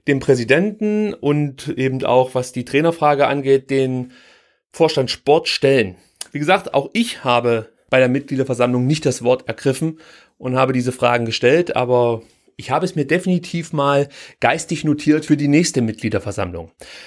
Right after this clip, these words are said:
Das wollte ich einfach mal loswerden. Das ist natürlich jetzt, ja, es klingt jetzt wieder alles so negativ. Ich versuche jetzt auch die Laune gleich wieder so ein bisschen aufzudrehen, denn insgesamt,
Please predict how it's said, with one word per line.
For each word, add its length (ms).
Das 140
wollte 140
ich 60
einfach 120
mal 140
loswerden. 380
Das 100
ist 80
natürlich 260
jetzt, 220
ja, 200
es 120
klingt 160
jetzt 100
wieder 160
alles 160
so 100
negativ. 580
Ich 140
versuche 400
jetzt 140
auch 160
die 100
Laune 300
gleich 220
wieder 120
so 80
ein 80
bisschen 220
aufzudrehen, 640
denn 100
insgesamt, 680